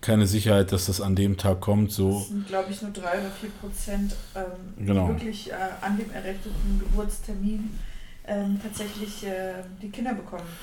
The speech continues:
Speaker 1: Dann auch nochmal ein Tipp, Leute, teilt niemandem
Speaker 2: Den genauen
Speaker 1: den
Speaker 2: Termin.
Speaker 1: genauen Termin mit, weil ihr macht euch damit auch keinen Gefallen, weil wenn ihr sehr gute Freunde habt, dann nerven die euch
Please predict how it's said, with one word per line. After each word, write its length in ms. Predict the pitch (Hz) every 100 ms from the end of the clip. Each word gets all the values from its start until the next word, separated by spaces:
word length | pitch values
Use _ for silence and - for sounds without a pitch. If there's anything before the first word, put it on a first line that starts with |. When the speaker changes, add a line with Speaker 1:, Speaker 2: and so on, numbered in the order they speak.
| - - -
Speaker 1:
Dann 240 | 98 107 143
auch 160 | 139
nochmal 300 | 135 127 123
ein 80 | 120
Tipp, 260 | - 147 143
Leute, 440 | 117 123 131 120
teilt 340 | - 120 120 110
niemandem 1080 | 117 123 151 143 135 131 120 120 135 143 - - - - -
Speaker 2:
Den 140 | 208
genauen 240 | 202 190 -
Speaker 1:
den 80 | 104
Speaker 2:
Termin. 220 | 123 123
Speaker 1:
genauen 360 | 127 123 127 120
Termin 400 | 120 120 117 117
mit, 260 | 127 127 107
weil 480 | 98 107 113 117 120
ihr 100 | 120
macht 260 | 120 -
euch 100 | 113
damit 340 | 120 113 110 123
auch 220 | 127 -
keinen 200 | 107 107
Gefallen, 580 | 101 101 104 113 113 101
weil 280 | 107 110
wenn 160 | 107 113
ihr 120 | 110
sehr 180 | 98 117
gute 260 | 113 110 101
Freunde 480 | - 104 120 107 90
habt, 240 | 98 - - - - - - - -
dann 220 | 98 101
nerven 440 | 104 123 120 117 101
die 180 | 104
euch 560 | - 104 107 104 -